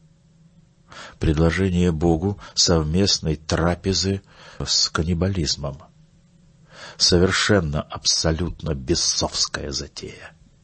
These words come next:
Это было повсеместно. Вот то, что мы говорили о самом-самом-самом возникновении веры в богов, вот у всех народов так, без исключения.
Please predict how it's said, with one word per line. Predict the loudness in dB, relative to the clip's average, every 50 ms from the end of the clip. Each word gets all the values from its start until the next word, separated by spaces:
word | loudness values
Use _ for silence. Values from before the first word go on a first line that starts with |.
| _ _ _ _ _ -20 -20 _ -20 -2 2
Это | 2 4 4 4
было | 4 4 4 4
повсеместно. | 2 0 -2 -2 -2 -2 -2 -4 -2 -2 -2 -2 -2 -6
Вот | -8 -8 -8 -10 -12 -12 -12 -14 -6
то, | -4 -2 -2
что | 0 0 0
мы | 0 2
говорили | 4 4 4 4 4 2 2 0 0
о | -2 -2 0 0 0 0 -2 -4 -12 -12 -12 -12 -14 -16 _ -20 _
самом-самом-самом | -2 0 4 4 6 6 4 4 2 0 0 0 0 0 0 2 2 2 0 0 0 0 0 0 0 0 0 -2 0
возникновении | 0 0 0 0 -2 -4 -6 -4 -2 -2 0 0 0 0 0 -2 -2 -2 -2 -2 -2 -4 -6 -14 -14 -8
веры | -4 -2 0 0 0 0 -2
в | -4
богов, | 0 0 0 0 2 0 -2 -2 -4 -12 -14 -20 -20 -20 -20 -20 -20 -20 _ _ _ _ _ _ _ -6
вот | -6 -4 -2
у | 0
всех | 2 2 2 4 2 0 0 -2 -6
народов | -6 -6 -4 -6 -8 -8 -10 -12 -12
так, | -12 -12 -12 -12 -16 -18 _ _ _ _ _ _ _ _ _ _ _ _ -20 -16 -10
без | -10 2 4 4 4 4 2
исключения. | 0 0 -4 -4 -6 -6 -2 -2 -2 -2 -2 -6 -8 -14 -18 -18 -20